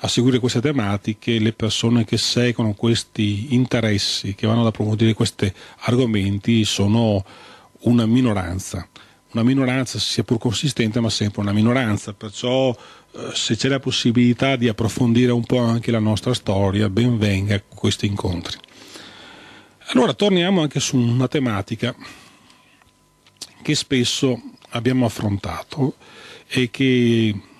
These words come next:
si discute moltissimo. Una cosa che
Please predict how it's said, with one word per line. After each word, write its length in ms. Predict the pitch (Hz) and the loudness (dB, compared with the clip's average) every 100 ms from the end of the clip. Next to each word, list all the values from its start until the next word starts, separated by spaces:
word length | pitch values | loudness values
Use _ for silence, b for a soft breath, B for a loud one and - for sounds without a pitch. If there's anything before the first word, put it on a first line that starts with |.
| B B - | B B -12
si 220 | - - | -6 -4
discute 460 | 123 - - 117 104 | -4 -4 -2 0 0
moltissimo. 640 | 95 92 98 - - - _ - B B B B | -2 -6 -6 -8 -8 -14 _ -20 B B B B
Una 200 | - 196 | -2 0
cosa 340 | 202 220 220 190 | 2 2 4 2
che 260 | - 127 | 0 -2